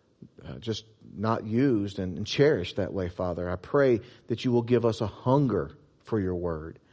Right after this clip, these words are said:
that we will find it as Jesus did, the bre-, the bread of life, that, that this is where life comes from as we hang on the words of God. I pray, Father, for those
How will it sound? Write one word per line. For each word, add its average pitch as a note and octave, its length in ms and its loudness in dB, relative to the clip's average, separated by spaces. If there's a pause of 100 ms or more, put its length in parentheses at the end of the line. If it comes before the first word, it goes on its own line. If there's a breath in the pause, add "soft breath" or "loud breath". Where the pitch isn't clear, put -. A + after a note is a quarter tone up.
(480 soft breath)
that G2 100 0
we A2+ 120 6
will A2+ 140 6
find B2 420 4
it A#2+ 100 6
as G#2 140 2
Jesus B2 540 2
did, F#2 440 2 (280 loud breath)
the A2 100 2
bre-, G#2+ 560 0
the G#2+ 140 0
bread A2 400 4
of F2+ 180 -2
life, F#2+ 580 -2
that, F#2+ 180 -2 (220 loud breath)
that G#2 260 -6
this C#3 280 6
is B2+ 180 0
where G#2+ 160 2
life F#2+ 360 0
comes G2 220 -6
from F#2+ 200 -6
as F#2 140 -4
we G#2+ 160 0
hang B2 420 2
on A#2 200 2
the A2 60 0
words G#2 520 0
of G2 120 -12
God. F2 400 -4 (1080 soft breath)
I A2 140 -2
pray, A#2+ 400 4
Father, A#2 420 2
for A#2 160 -4
those A#2+ 540 2